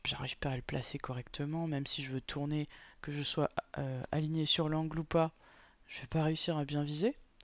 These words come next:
Donc je vais plutôt utiliser dupliquer avec des placements complexes, là. C'est avec les axes. J'appuie une fois sur X et j'ai la possibilité de tourner en alignant sur un angle.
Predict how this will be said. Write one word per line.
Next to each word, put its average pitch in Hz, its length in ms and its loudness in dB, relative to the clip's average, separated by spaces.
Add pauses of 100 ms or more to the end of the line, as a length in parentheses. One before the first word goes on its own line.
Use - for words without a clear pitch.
(840)
Donc 240 200 8
je 196 100 2
vais 196 140 6
plutôt 233 280 2
utiliser 202 760 4 (120)
dupliquer 208 640 2 (300)
avec 180 260 2
des 170 140 4
placements 175 420 0
complexes, 208 520 2
là. 233 120 4 (880)
C'est 165 220 0
avec 143 240 -2
les 165 160 0
axes. - 420 0
J'appuie 175 380 2
une 170 160 2
fois 185 200 4
sur 160 320 0
X - 380 2 (880)
et 208 260 4 (960)
j'ai 180 180 4
la 180 80 8
possibilité 165 600 0
de 180 140 -2
tourner 170 560 0 (640)
en 156 420 2
alignant 165 380 2
sur 170 220 -2
un 151 100 2
angle. 143 300 -6